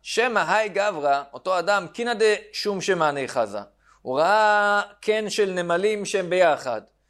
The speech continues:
והפיק לעונשמה, הוא קרא להם בשם עולי מצרים, ככה הוא קורא לאסיפה של הנמלים האלה.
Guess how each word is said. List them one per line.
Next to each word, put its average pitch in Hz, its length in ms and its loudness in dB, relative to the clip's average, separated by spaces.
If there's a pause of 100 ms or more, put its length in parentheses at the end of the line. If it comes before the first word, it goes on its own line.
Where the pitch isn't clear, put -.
(400)
והפיק 214 500 0
לעונשמה, 208 880 2
הוא 185 160 -2
קרא 190 240 2
להם 196 260 0
בשם 220 600 -2
עולי 208 380 2
מצרים, 165 640 0
ככה 214 200 -2
הוא 220 80 0
קורא 208 240 0 (1000)
לאסיפה 185 420 0
של 196 140 -2
הנמלים 175 500 0
האלה. 131 260 0